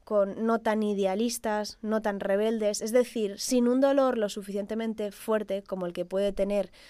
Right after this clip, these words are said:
una mujer rebelde, como para dar un paso e invertir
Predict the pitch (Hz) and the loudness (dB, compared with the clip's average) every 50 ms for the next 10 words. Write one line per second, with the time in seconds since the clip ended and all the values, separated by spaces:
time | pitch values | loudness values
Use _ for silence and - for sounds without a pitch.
0 | - - - _ 196 190 185 185 196 185 - 214 196 196 196 190 190 196 202 208 | -20 -20 -14 _ -6 -4 -2 -2 -2 -2 -2 -4 -2 0 0 2 2 2 2 0
1 | 196 190 196 214 - - - - - - _ _ _ - 240 233 226 233 233 233 | 0 -2 -4 -4 -6 -12 -20 -20 -20 -20 _ _ _ 0 0 2 2 2 2 0
2 | 226 233 - 226 214 214 214 214 214 214 214 208 208 208 208 214 214 208 196 - | 0 0 2 2 2 2 2 0 0 -2 -4 -2 0 0 0 0 -2 -4 -4 -4
3 | 208 214 202 - 226 214 214 - 202 196 190 190 185 185 190 185 180 - 208 196 | -4 -2 -2 -4 -4 -4 -4 -4 -4 -4 -4 0 2 2 2 2 0 -4 -4 -4
4 | 202 202 220 | -4 -4 -6